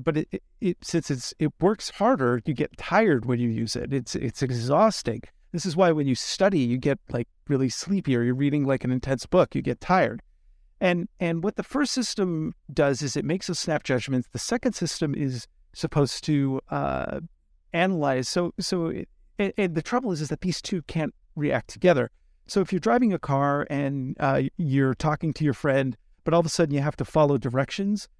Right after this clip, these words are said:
what's the first thing you do? You tell your friend to shut up, or you turn down the radio so you can focus. And that's your second system kicking in, right? It, it, you have to focus on it. You can't, you can't just, like,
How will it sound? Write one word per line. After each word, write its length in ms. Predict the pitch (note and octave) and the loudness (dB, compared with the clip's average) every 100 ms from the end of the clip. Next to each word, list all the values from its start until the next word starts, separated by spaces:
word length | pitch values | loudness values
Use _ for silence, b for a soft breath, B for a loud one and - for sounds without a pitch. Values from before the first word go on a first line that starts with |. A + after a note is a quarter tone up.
| - | -8
what's 140 | - E3+ | -4 -4
the 60 | |
first 240 | - F3+ - | -2 -2 0
thing 140 | D#3+ | 0
you 80 | C#3+ | 0
do? 100 | D3+ | 2
You 160 | B2+ A#2+ | 2 2
tell 180 | D#3 | 2
your 120 | D#3 C3 | 2 2
friend 200 | D#3 D#3+ | -2 -2
to 60 | |
shut 220 | D3+ F3+ | 0 2
up, 180 | C#3 C3 - _ _ | 4 2 -2 _ _
or 40 | C#3+ | -2
you 120 | C3 | 0
turn 240 | - E3+ | 0 2
down 160 | E3+ F3 | 4 4
the 80 | D3+ | 2
radio 340 | C3+ C3+ C3 | 2 4 2
so 160 | B2 C#3+ | 2 0
you 140 | A#2+ | 0
can 140 | A#2 | -2
focus. 520 | G#2 - D#3 - - - _ _ | -2 2 2 0 -10 -16 _ _
And 120 | - | -2
that's 180 | E3 - | 0 0
your 60 | C#3 | -4
second 400 | - - G3 F#3 | -2 -2 0 -2
system 400 | - G3 - B2+ | -2 -4 -2 0
kicking 320 | C#3+ B2+ B2 | 0 0 0
in, 160 | A2+ A#2 | -2 0
right? 320 | A#2 D3+ - _ _ - | 2 2 0 _ _ -4
It, 140 | D#3 - - | -4 -2 -4
it, 300 | F3 F3 D#3+ | -4 -2 -2
you 160 | D3+ | 0
have 220 | C#3 E3+ - | 2 0 0
to 80 | |
focus 420 | C#3 A3 G#3 D#3 - | 0 0 2 0 0
on 160 | C3 | 0
it. 100 | A#2+ | 0
You 80 | C3 | -4
can't, 360 | - F3 D#3+ - _ _ | -4 -2 -2 -6 _ _
you 160 | E3+ C#3+ | -6 -4
can't 260 | - D#3 | 0 0
just, 220 | - C#3 D#3 | 0 -2 0
like, 300 | C#3 - | 0 -2